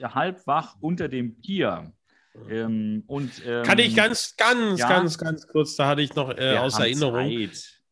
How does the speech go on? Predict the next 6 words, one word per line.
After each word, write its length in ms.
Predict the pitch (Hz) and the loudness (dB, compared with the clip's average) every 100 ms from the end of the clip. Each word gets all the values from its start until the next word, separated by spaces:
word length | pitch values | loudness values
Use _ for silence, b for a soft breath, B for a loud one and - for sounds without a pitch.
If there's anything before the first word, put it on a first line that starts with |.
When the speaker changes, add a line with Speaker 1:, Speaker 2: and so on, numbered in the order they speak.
| _ | _
Speaker 2:
Ja, 460 | 92 92 113 117 - b b - | -8 -4 -2 -2 -4 b b 0
da 180 | 139 143 | 2 4
wird 180 | 226 | 4
ja 100 | 202 175 | 6 6
nämlich, 680 | 175 202 214 233 233 - - | 8 6 6 4 2 -4 0
ähm, 680 | 147 156 160 160 175 175 | 4 6 6 4 2 -4